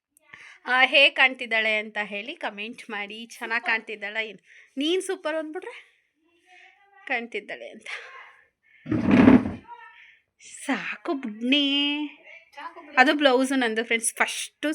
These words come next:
Speaker 1: ಸಂತು ಇಲ್ಲಿ ಮನೆಗೆ ನನ್ನನ್ನು ಹೆಣ್ಣು ನೋಡೋಕ್ಕೆ ಅಂತ ಬಂದಾಗ ನಾನು ಹಾಕಿದ್ದು ಕೂಡ
Speaker 2: ಐಡಿಯಾ ಕೊಟ್ಟಿದ್ದು ನಾನು.
Speaker 1: ಬ್ಲೂ ಸ್ಯಾರಿ and ಇದೇ ಬ್ಲೌಸು ನಾನು ಹಾಕಿದ್ದು. But ಈ ಸ್ಯಾರಿ ಎಲ್ಲ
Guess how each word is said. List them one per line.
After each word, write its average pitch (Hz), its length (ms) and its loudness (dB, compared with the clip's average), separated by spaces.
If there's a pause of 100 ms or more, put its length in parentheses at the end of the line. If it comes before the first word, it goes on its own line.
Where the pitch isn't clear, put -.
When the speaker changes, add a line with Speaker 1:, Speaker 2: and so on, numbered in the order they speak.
Speaker 1:
ಸಂತು 254 600 -4
ಇಲ್ಲಿ 240 120 -4
ಮನೆಗೆ 226 440 2
ನನ್ನನ್ನು 233 520 2 (400)
ಹೆಣ್ಣು 240 280 4
ನೋಡೋಕ್ಕೆ 226 380 0
ಅಂತ 214 120 -6 (100)
ಬಂದಾಗ 208 320 -2
ನಾನು 220 360 2
ಹಾಕಿದ್ದು 226 460 -2
ಕೂಡ 220 240 -10 (320)
Speaker 2:
ಐಡಿಯಾ 381 200 -8
ಕೊಟ್ಟಿದ್ದು 359 400 -10
ನಾನು. 277 240 -8
Speaker 1:
ಬ್ಲೂ 277 240 2
ಸ್ಯಾರಿ 254 680 6 (200)
and 240 140 -2 (140)
ಇದೇ 233 260 4 (100)
ಬ್ಲೌಸು 226 300 -2
ನಾನು 214 300 -2
ಹಾಕಿದ್ದು. 214 400 -8 (380)
But 285 160 2
ಈ 294 160 0
ಸ್ಯಾರಿ 254 400 4 (120)
ಎಲ್ಲ 208 140 0